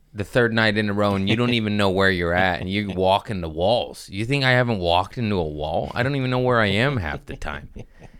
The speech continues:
Speaker 1: I forgot how hard this shit is 'cause I was home so long. I did Batavia, Illinois, Cleveland, Ohio, Toronto, Toronto, home. I landed yesterday,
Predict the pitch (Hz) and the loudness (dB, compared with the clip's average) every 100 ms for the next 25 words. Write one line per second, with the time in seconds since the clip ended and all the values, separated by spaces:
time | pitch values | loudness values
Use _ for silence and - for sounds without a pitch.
0 | - - _ - 233 254 302 170 87 98 | -20 -20 _ -4 -4 -2 0 0 0 2
1 | 123 113 95 - 80 80 80 85 85 80 | 2 0 -4 -4 -6 -6 -6 -4 -4 -2
2 | 95 101 101 80 67 71 62 - - - | -2 -2 -4 -8 -8 -12 -16 -20 -20 -20
3 | _ - 113 117 98 101 127 135 147 143 | _ 0 0 0 -2 2 4 4 4 2
4 | 143 143 127 117 113 113 - 127 123 135 | 2 2 2 2 2 -2 -2 -2 0 -2
5 | 131 123 113 104 98 98 - 104 95 101 | 0 0 2 4 4 2 0 0 2 2
6 | 113 107 110 - 98 95 95 92 87 85 | 2 0 -2 -2 2 2 2 -2 -2 -2
7 | 87 76 - _ - - _ - - 95 | -2 -2 -6 _ -20 -20 _ -8 -2 2
8 | 101 110 123 135 127 113 110 - 92 90 | 2 2 2 0 0 2 0 -2 -6 -2
9 | 85 82 - | -2 -2 -6